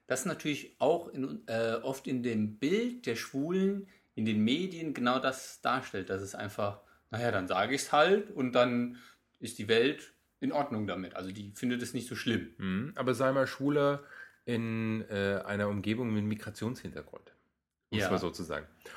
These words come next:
Speaker 2: Oder im Frankfurter, in, in Frankfurt im
Speaker 1: Oder
Speaker 2: Gallus-, im Gallusviertel?
Speaker 1: Ja, oder einfach generell Unterschicht.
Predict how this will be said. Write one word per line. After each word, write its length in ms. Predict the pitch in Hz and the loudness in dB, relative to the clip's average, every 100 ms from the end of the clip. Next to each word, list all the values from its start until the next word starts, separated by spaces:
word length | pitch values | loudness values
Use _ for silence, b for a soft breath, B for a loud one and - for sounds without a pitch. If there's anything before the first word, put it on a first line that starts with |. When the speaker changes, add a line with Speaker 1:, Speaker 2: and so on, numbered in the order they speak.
| B - | B 0
Speaker 2:
Oder 440 | 131 165 156 143 - | 4 6 6 4 0
im 360 | 120 113 117 - | 0 0 -4 -10
Frankfurter, 1040 | - - 107 135 - 143 120 113 110 110 B B B - | -14 2 2 2 -2 -2 0 2 2 2 B B B -8
in, 180 | 110 113 | -6 -6
in 100 | 113 | -8
Frankfurt 400 | - 117 - 113 | -2 0 0 -2
im 60 | 110 | 4
Speaker 1:
Oder 100 | 98 | 6
Speaker 2:
Gallus-, 260 | 143 170 - | 6 2 -2
im 120 | 110 | 2
Gallusviertel? 680 | 104 175 - - 180 233 277 - | 4 4 0 0 0 0 -4 -4
Speaker 1:
Ja, 280 | 120 113 156 | 4 4 4
oder 240 | 156 165 | 2 4
einfach 480 | 156 156 170 160 - | 4 2 2 0 2
generell 440 | 139 143 143 143 160 | 4 6 4 2 4
Unterschicht. 800 | 214 214 - - 104 - - | 2 2 -4 -8 -12 -14 -18